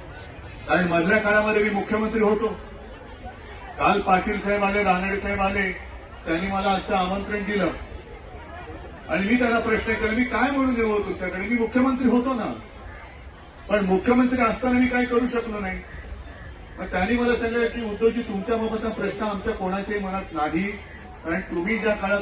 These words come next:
मुख्यमंत्री होता, त्या काळात पूर्ण जग करोनाच्या संकटाचा सामना करत होता." आणि हा सामना, माझं नाव पहिल्या पाच मुख्यमंत्र्यात येत होतं, हे माझं नाव नव्हतं,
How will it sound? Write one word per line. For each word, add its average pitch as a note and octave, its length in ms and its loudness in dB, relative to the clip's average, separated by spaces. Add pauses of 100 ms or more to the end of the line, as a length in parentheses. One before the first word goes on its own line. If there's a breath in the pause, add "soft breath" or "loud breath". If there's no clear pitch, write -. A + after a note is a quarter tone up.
मुख्यमंत्री F#3 520 -2
होता, G3+ 220 -2
त्या F3+ 260 -4
काळात F3+ 320 -2
पूर्ण F#3 380 -2
जग G3 400 2
करोनाच्या F#3+ 680 -4
संकटाचा F3+ 520 -6
सामना C#3 320 -6
करत B2 260 -6
होता." - 280 -10 (2750)
आणि F3+ 140 2
हा B3 120 8
सामना, B3 580 6 (1300)
माझं F#3 320 6
नाव A#3 200 4
पहिल्या - 500 -2
पाच A3 360 0
मुख्यमंत्र्यात G#3+ 600 -2
येत G#3 200 -2
होतं, E3+ 300 -2 (920)
हे D#3+ 80 -8
माझं D#3+ 320 0
नाव G#3 140 0
नव्हतं, F#3+ 400 -4